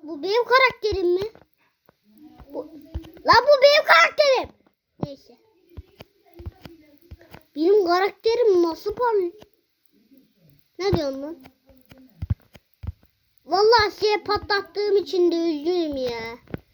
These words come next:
Hiç şey patlatmadım. Oyun patlattırdı. Doğru.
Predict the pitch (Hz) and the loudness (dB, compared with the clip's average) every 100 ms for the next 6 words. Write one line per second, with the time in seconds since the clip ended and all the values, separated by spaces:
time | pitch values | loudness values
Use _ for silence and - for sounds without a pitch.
0 | - - _ 302 285 - 381 381 - 330 | -20 -20 _ -16 -8 -2 0 -2 -2 -4
1 | 320 359 359 311 269 262 277 320 330 302 | -4 -6 -8 -10 -12 -12 -10 -10 -12 -14
2 | 262 - 254 _ 262 247 254 254 165 - | -20 -20 -20 _ -20 -20 -20 -20 _ -20
3 | - _ _ _ - - 254 254 247 226 | -20 _ _ _ -12 -10 -8 -12 -12 -16
4 | - | -20